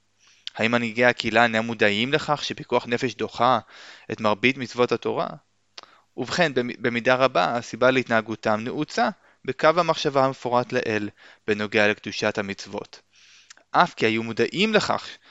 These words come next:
שהחולי והמוות התפשטו, מנהיגי הקהילה החרדית קבעו כי מדובר בקידוש השם, וכי ההתכנסויות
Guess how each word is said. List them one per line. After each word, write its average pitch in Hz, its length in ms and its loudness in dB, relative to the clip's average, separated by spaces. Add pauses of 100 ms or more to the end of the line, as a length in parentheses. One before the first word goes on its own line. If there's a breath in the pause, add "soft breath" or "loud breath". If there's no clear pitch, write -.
(280 loud breath)
שהחולי 143 540 4
והמוות 113 480 4
התפשטו, 107 600 -6 (540 loud breath)
מנהיגי 127 340 2
הקהילה 190 380 0
החרדית 185 420 2
קבעו 165 480 0
כי - 120 -8
מדובר 131 360 2
בקידוש 147 520 -4
השם, 196 340 0 (640 loud breath)
וכי 123 200 -2
ההתכנסויות 120 880 0